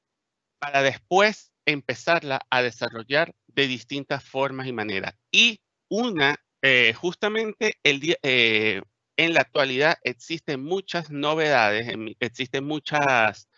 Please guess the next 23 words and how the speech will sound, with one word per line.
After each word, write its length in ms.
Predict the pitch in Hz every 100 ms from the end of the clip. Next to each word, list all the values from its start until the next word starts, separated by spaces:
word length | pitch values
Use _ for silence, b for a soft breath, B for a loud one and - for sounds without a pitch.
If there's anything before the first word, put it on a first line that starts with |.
| b b b _
eh, 320 | 117 113 113 -
tecnologías 880 | 139 127 123 113 110 151 147 156 151
o 480 | 127 117 113 110 107 -
tendencias, 1080 | 123 110 113 143 127 - 107 110 - - _ _ b b b b _ -
eh, 1000 | 107 101 95 92 90 87 85 82 85 85 _ _ _ _
metodologías, 680 | 131 135 135 123 117 123 107
esa 80 | -
es 40 | 120
la 100 | 120
palabra, 320 | 104 98 95
metodologías 1000 | 104 - 107 107 104 123 131 147 - -
de 160 | 123 117
desarrollo, 840 | - 104 113 139 127 107 113 - _ _ _ _
de 120 | 123
proyecto, 800 | 120 104 98 127 139 - - 101
de... 560 | 101 98 95 90 87 82 _ _ _ _
Eh, 120 | 110 107
princi-, 260 | 120 120 -
exacto, 320 | - - 113
desarrollo 400 | 107 113 110 127
de 60 | 143
proyecto 400 | 127 123 120 135
principalmente 1300 | 127 120 110 98 - 101 110 127 120 92 - 101 104